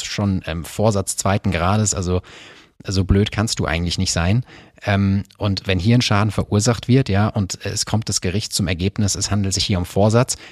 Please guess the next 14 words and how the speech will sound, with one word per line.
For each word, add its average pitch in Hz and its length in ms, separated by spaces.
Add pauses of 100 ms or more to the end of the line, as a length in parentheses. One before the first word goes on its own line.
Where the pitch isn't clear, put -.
(140)
dann 98 160
liegt 104 220
die 98 120
Haftung - 400
vor. 143 260
Ja, 120 440
du 135 120
musst 113 220
den 101 100
Schaden 98 260
ersetzen 90 340
bei 92 100
der 85 100
Tanke, 151 440